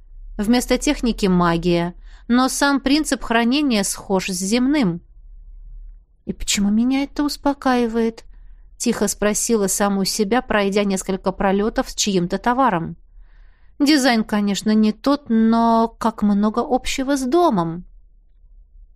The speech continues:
Я испытывала странные чувства,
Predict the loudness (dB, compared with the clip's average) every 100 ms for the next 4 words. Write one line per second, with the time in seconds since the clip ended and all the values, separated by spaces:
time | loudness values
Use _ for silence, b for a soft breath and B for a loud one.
0 | -20 -20 -4 0 0 0 -4 -2 -2 0
1 | 2 0 0 0 2 2 2 0 -2 -8
2 | -10 -14 -16